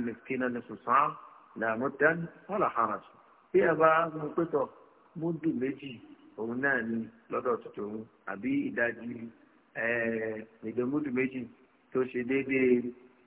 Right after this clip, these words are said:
eh, ìdajì sọ́ọ̀rùn. Wọ́n ní ìyẹn náà ní kò sábà rú bẹ́ẹ̀, kò sẹ́sẹ̀ bẹ́ẹ̀. ويجوز في الإطعام أن يجمع ثلاثين مسكينا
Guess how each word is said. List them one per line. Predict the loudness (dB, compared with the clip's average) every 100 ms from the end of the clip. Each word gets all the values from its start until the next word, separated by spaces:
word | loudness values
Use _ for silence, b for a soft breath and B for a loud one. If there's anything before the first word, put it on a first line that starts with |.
| _ _ -2
eh, | -2
ìdajì | 2 2 2 -2
sọ́ọ̀rùn. | 0 2 4 2 -2 -8 -20 -20 _ _ _ _ _ _ _ _ _ -20 _
Wọ́n | -2 0
ní | 0 -2 -8 -12
ìyẹn | -6 2
náà | 4
ní | 4 -2 -6
kò | -6
sábà | -2 -2 -2
rú | 0
bẹ́ẹ̀, | 0 -2
kò | -6
sẹ́sẹ̀ | -8 -6 -4
bẹ́ẹ̀. | -6 -10 _ _ _
ويجوز | 0 2 2
في | 2 0
الإطعام | 0 -4 2 4 4 2
أن | 0
يجمع | -2 -2 -2 0
ثلاثين | 0 0 -2 -2
مسكينا | -4 -2 2 4 4